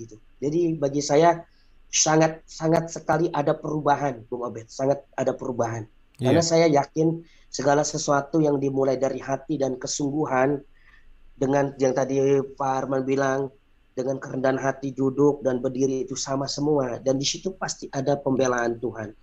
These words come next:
Speaker 2: Betul.
Speaker 1: Dan saya melihat teman-teman yang ikut bersama kami di Crown Ministry, mereka juga malah ada yang sudah pimpin doa gitu. Dari orang yang pernah direhab,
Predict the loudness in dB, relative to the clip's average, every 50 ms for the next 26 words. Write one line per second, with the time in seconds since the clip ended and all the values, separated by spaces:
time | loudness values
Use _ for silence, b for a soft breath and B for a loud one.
0 | _ _ _ -8 -6 -6 -6 -6 -4 -4 0 2 4 4 6 6 6 6 6 4
1 | 4 4 4 4 4 4 2 2 2 2 2 4 2 2 2 0 -2 -4 -6 -6
2 | -4 -6 -4 -2 0 0 0 0 0 0 0 2 2 0 -2 -2 -2 0 2 2
3 | 2 2 0 0 -2 -4 -2 -4 -4 -4 -4 b b b b b b b 0 2
4 | 2 2 2 0 -2 -2 -2 -2 2 4 4 4 4 2 0 0 2 2 2 2
5 | -2 -4 -4 -2 -2 -2 -2 -2 -4 -6 -12 _ _ _ _ _ _ _ -8 -6
6 | -4 -2 -2 -2 -2 -4 -10 -16 _ _ _ -4 -4 -2 -2 -2 0 0 0 2
7 | 2 2 2 2 2 -2 -6 -10 -6 -2 0 0 2 2 4 4 4 4 2 2
8 | 0 0 0 0 2 2 2 2 2 2 2 0 -2 -2